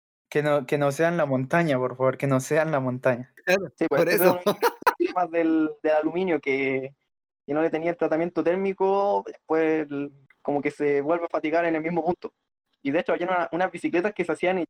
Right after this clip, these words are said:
Speaker 3: Chile antiguamente, que eran marca Minox, que eran unas bicicletas que se hacían de aluminio y se parecían mucho a las Cannondale de la época, porque tenían las soldaduras pulidas y todas esas cosas,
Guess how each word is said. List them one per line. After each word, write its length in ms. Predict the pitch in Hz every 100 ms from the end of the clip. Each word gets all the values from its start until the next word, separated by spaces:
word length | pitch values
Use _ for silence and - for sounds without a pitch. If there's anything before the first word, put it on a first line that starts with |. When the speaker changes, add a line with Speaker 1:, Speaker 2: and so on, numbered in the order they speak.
| _
Speaker 3:
Chile 140 | - 208
antiguamente, 720 | 214 214 208 214 247 254 294 -
que 60 | -
eran 160 | 165 160
marca 320 | 170 - 160
Minox, 500 | 156 214 269 - -
que 80 | -
eran 140 | 170
unas 120 | 190 180
bicicletas 340 | 160 165 196
que 100 | 185
se 60 | 160
hacían 200 | 165 190
de 80 |
aluminio 340 | 185 156 165 208
y 40 |
se 100 | 202
parecían 320 | 160 151 170 170
mucho 220 | 160 190
a 60 |
las 100 | 185 -
Cannondale 540 | 180 190 147 120 - _ _ _ _
de 140 | 139
la 120 | 143 156
época, 380 | 165 127 107 _
porque 240 | 139 131
tenían 280 | 139 139 147
las 140 | 139 -
soldaduras 420 | 143 131 143 -
pulidas 360 | - 139 175 180
y 40 |
todas 140 | 180 185
esas 100 | 185
cosas, 280 | 202 233